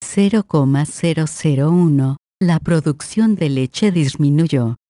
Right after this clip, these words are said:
En cambio, a seiscientos sesenta metros el efecto provino de la humedad relativa menor o igual a setenta por ciento. La temperatura ambiental tuvo un efecto significativo sobre ambas altitudes.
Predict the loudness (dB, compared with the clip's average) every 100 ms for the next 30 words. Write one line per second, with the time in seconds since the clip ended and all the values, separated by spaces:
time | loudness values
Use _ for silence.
0 | 0 2 2 0 -2 -2 0 0 -2 -4
1 | _ _ -6 -4 -2 -2 0 0 2 0
2 | -2 -4 -2 -2 0 0 0 0 -2 -4
3 | -4 -4 -2 -2 -2 -4 -4 -4 -6 0
4 | 0 2 2 4 2 0 0 0 0 0
5 | 0 -2 -2 -4 -2 -2 -2 -2 0 0
6 | 2 2 0 2 2 0 0 -2 -2 -2
7 | -4 0 0 0 -4 -4 -6 -4 -2 0
8 | -2 -4 -6 -8 _ -2 0 2 0 0
9 | 0 -2 -2 0 0 2 2 2 2 0
10 | 0 -2 -4 -2 -2 0 2 4 2 0
11 | 0 -4 -4 -4 -4 -2 -2 0 0 -2
12 | -2 -4 -2 -2 0 0 -2 -2 -2 0
13 | 0 2 0 -2 -6 -2 -4 0 0 2
14 | 0 -4 -10